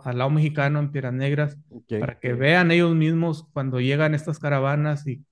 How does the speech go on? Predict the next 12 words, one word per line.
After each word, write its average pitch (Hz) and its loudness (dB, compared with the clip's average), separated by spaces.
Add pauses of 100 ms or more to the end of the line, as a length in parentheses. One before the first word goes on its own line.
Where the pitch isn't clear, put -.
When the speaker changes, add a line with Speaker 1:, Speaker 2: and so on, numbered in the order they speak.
Speaker 1:
cuando 120 -6
cruzan, 147 0 (400)
y 123 -2
se 123 -6
van 127 0
asombrados, 143 -2
y, 135 -6
y 143 0
me 139 2
dicen 147 2
lo 170 2
mismo. 175 0